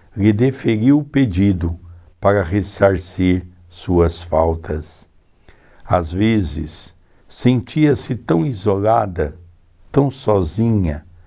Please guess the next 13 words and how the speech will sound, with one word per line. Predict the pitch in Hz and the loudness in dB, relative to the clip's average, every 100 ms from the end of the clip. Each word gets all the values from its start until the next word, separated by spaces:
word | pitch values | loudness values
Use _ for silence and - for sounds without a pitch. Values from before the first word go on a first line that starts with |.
| - - | -20 -4
tão | - 139 | -2 0
sem | 127 - 104 98 | -2 -2 0 2
ninguém | 87 85 101 107 92 82 - - _ _ _ _ | 2 2 2 2 -2 -8 -18 -20 _ _ _ _
em | 104 98 | 2 2
seu | 85 - 113 | 2 0 2
derredor, | 98 85 80 80 87 104 92 - - - - _ - | 2 0 0 2 2 2 0 -6 -20 -20 -20 _ -10
que | - 117 | -2 2
lhe | 123 | 2
vinha | 107 139 147 | 2 0 0
o | |
desejo | 120 117 87 92 131 139 120 131 135 - - - | 2 2 2 2 2 2 0 -2 -2 -8 -16 -10
de | 92 104 107 110 - - | 2 4 4 0 -8 -20
suicidar-se. | - - 101 87 - - 85 76 76 73 - 80 | -8 0 0 0 -4 -2 4 2 2 -8 -14 -16